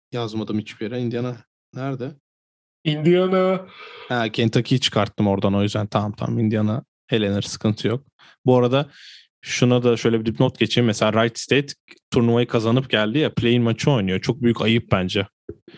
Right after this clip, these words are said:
Speaker 1: Turnuva şampiyon, konferans turnuvası şampiyon olan takımların turnuvada bir maç oynaması lazım. Yani onlara play-in maçı oynatmak çok büyük bir ayıp on-, diye düşünüyorum.
Speaker 2: Ee, A C C'yi kim kazandı bu arada? Onu kaçırdım ya ben.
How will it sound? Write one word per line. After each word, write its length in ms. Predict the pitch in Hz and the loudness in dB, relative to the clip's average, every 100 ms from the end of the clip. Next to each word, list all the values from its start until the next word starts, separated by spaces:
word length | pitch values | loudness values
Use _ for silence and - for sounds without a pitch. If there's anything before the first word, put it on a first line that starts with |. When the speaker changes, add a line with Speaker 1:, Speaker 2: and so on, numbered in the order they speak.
| - - _ - | -20 -20 _ -2
Speaker 1:
Turnuva 300 | 117 117 120 | 2 2 2
şampiyon, 400 | 127 117 - - | 2 0 -2 -4
konferans 360 | - 117 127 131 | 0 2 2 2
turnuvası 240 | 143 131 | 2 0
şampiyon 320 | - 120 139 131 | 2 2 4 2
olan 160 | 131 | 2
takımların 600 | 135 127 135 135 147 185 - | 0 2 2 4 0 -4 -6
turnuvada 500 | - 131 135 151 131 | -2 0 2 2 2
bir 60 | 120 | 0
maç 220 | 120 120 | -2 -2
oynaması 420 | 117 117 117 - | 0 2 0 0
lazım. 200 | 117 104 101 | 0 -2 -4
Yani 140 | 101 | -2
onlara 360 | 107 110 117 135 - - - - - | 0 2 0 -2 -12 -16 -18 -16 -2
play-in 220 | 117 117 | 2 2
maçı 240 | 117 - | 0 0
oynatmak 400 | 120 120 - 127 | -2 -2 -4 -8
çok 220 | - 117 110 | -6 -10 -6
büyük 200 | 110 120 | -4 -2
bir 60 | |
ayıp 260 | 104 104 101 - - - | 0 -2 -4 -8 -8 -12
on-, 220 | - 98 - - - | -8 -8 -8 -14 -4
diye 180 | 113 110 | -2 0
düşünüyorum. 440 | 110 - 117 123 | 0 0 2 2
Speaker 2:
Ee, 160 | 120 143 | 2 0
A 20 | |
C 180 | 139 175 | 0 0
C'yi 220 | - 214 | 0 0
kim 200 | - 240 | 0 -2
kazandı 420 | 240 160 117 101 | 0 0 -2 -2
bu 140 | 101 101 | -2 0
arada? 140 | 104 | 0
Onu 180 | 110 127 | -2 -6
kaçırdım 500 | 120 110 120 117 123 | -8 -2 0 0 -2
ya 220 | 90 85 | -2 -4
ben. 140 | 85 | -6